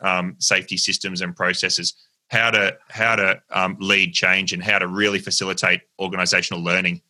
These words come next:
Um, and it's, it's, it's cool, man. I was up last night, kind of writing, writing the program and, and doing it and going, "Oh man, this is, this is kind of what I've been,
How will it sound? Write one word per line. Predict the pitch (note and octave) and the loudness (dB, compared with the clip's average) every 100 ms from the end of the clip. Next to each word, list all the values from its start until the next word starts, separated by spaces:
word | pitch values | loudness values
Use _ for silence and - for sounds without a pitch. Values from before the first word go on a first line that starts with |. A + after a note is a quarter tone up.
| _ _ | _ _
Um, | - F2 F2 - | -8 -6 -4 -4
and | F2+ | -4
it's, | F#2 - | -2 -4
it's, | - F2+ - | -4 -4 -6
it's | - F#2 | -4 -4
cool, | - G#2+ | 0 0
man. | F#2+ F#2+ | 2 2
I | |
was | G#2 G2+ | 4 2
up | - - | 0 -4
last | G#2+ A2 A2 - | 0 2 2 4
night, | G#2+ E2+ - | 2 2 0
kind | A2 | 0
of | G2+ | 2
writing, | G#2 A2+ G#2+ G#2 - - - _ | 2 2 0 -8 -12 -20 -20 _
writing | A2+ A#2+ B2 | 0 4 4
the | A#2 | 2
program | A2 A#2 A#2 A2+ A2 A2 G#2+ | 2 4 4 4 4 4 2
and, | G2+ F#2 - | 0 -2 -2
and | G#2 | -2
doing | F#2+ A2+ A2 | 0 0 2
it | A2 | 0
and | G#2+ | 2
going, | A2 G2+ | 2 2
"Oh | G2 | 2
man, | F#2+ F#2+ F#2+ | 2 2 4
this | G2 | 2
is, | F#2+ - - - - - _ _ - | 2 0 -4 -20 -20 -20 _ _ -4
this | A2+ | 0
is | A#2 | 2
kind | - A#2+ | 2 2
of | A2+ | 2
what | A2 | 4
I've | A2 G2+ | 4 4
been, | A2 G#2 | 2 0